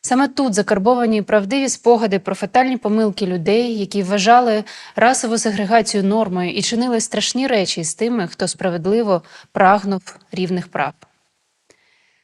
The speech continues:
Завдяки цьому місцю історію не вдасться переписати, додумати чи приховати. Її ніколи не забудуть.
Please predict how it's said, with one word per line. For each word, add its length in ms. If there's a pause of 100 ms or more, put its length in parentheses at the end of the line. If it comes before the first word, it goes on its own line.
(120)
Завдяки 460
цьому 340
місцю 500
історію 680
не 200
вдасться 520
переписати, 880 (160)
додумати 800 (340)
чи 160
приховати. 680 (920)
Її 260
ніколи 460
не 140
забудуть. 680